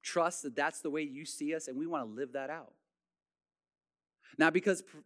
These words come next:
performance gets us a better position with you, but because we're practicing it because we want to make your name great. We want people to know you because of what you, you've done for us. So we're gonna live that out. We're gonna,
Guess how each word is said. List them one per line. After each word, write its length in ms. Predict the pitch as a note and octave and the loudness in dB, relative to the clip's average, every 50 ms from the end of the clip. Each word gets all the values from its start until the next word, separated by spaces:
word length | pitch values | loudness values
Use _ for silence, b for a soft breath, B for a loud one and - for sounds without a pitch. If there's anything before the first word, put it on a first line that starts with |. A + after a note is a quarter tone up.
| _ - | _ -12
performance 640 | - D#3 - - E3 E3 E3+ F3+ F3+ F3 F3 - | -12 -10 -6 -2 0 2 2 2 0 -2 -4 -4
gets 240 | - - E3+ E3 - | -2 -2 -2 -2 -2
us 120 | D#3+ - E3+ | -4 -4 -4
a 40 | |
better 220 | C3+ C3+ D3+ D3+ D#3+ | -2 0 0 -2 -2
position 460 | - - C3+ A#2+ C#3+ D#3+ - - D#3+ | -4 -6 -10 -8 -6 -8 -8 -6 -8
with 160 | D3+ C#3+ - | -8 -6 -4
you, 120 | C3+ C3 B2+ | -4 -4 -2
but 180 | C3 C#3 - | 0 -2 -2
because 380 | - C3 - - D3+ C#3 B2+ - B B B B | -4 -6 -4 -2 -2 -2 -4 -6 B B B B
we're 80 | C#3+ C#3 | -4 -4
practicing 800 | - - - F3 D#3+ E3 F3+ F3 - F3+ E3 - - D3 C3+ C3 | -4 -2 2 4 4 4 4 2 0 -4 -4 -4 -4 -2 -2 -2
it 120 | B2+ B2+ | -2 -2
because 260 | - C3+ - D3 A#2+ | -6 -8 -10 -10 -8
we 80 | A2+ C3 | -8 -6
want 160 | B2+ D3 D3+ D3 | -4 -2 -2 -2
to 60 | C3 | -2
make 280 | C3 C3+ C3+ C3 C3 | -2 -4 -6 -6 -6
your 120 | B2+ C3+ C3+ | -6 -6 -6
name 280 | C3+ C3 B2 A#2 A2+ | -4 -6 -8 -8 -10
great. 300 | G#2+ G#2+ A2 G2 G#2+ G#2+ - | -10 -10 -10 -10 -10 -10 -8
We 80 | C#3 C#3 | -6 -2
want 220 | C#3+ D3+ C3+ - | -2 -2 -2 -4
people 240 | - D#3 C#3+ - C3+ | -6 -14 -12 -12 -12
to 100 | - B2 | -10 -10
know 220 | A2+ A2+ A#2 A2+ A2+ | -8 -6 -6 -6 -6
you 380 | A2 A2 A#2+ B2+ B2+ A#2+ A2+ A#2 B B B B | -8 -8 -6 -6 -6 -6 -8 -12 B B B B
because 240 | B2 - C3 A#2 A2 | -12 -10 -10 -8 -10
of 100 | A2+ G2 | -8 -6
what 180 | A2+ A#2 - | -6 -6 -6
you, 80 | G#2+ - - _ _ _ _ _ _ - | -8 -14 -20 _ _ _ _ _ _ -10
you've 180 | B2 A2+ G#2+ | -8 -6 -4
done 180 | - A2+ G#2 G2+ | -2 -4 -4 -4
for 180 | - - G#2 G#2 | -8 -12 -14 -14
us. 380 | G2 F2+ - - - - - _ _ _ _ _ _ _ _ _ _ _ _ _ _ _ _ _ _ _ _ _ _ _ _ _ _ _ _ _ _ _ _ _ _ _ _ _ _ _ _ _ - | -14 -14 -16 -18 -20 -20 -20 _ _ _ _ _ _ _ _ _ _ _ _ _ _ _ _ _ _ _ _ _ _ _ _ _ _ _ _ _ _ _ _ _ _ _ _ _ _ _ _ _ -10
So 120 | - - | -6 -4
we're 140 | A#2+ B2 C3 | -2 -2 -2
gonna 140 | C3+ B2+ A#2 | -2 -2 -4
live 380 | G#2+ G#2+ G#2+ A#2 C3 B2 A2 | -4 -8 -10 -10 -12 -8 -4
that 120 | A#2+ A#2+ A#2+ | -2 -2 0
out. 160 | A#2 A2+ G2 | -2 -2 -4
We're 120 | B2 D3+ | -4 -4
gonna, 160 | D3 C#3 G#2+ | -4 -4 -6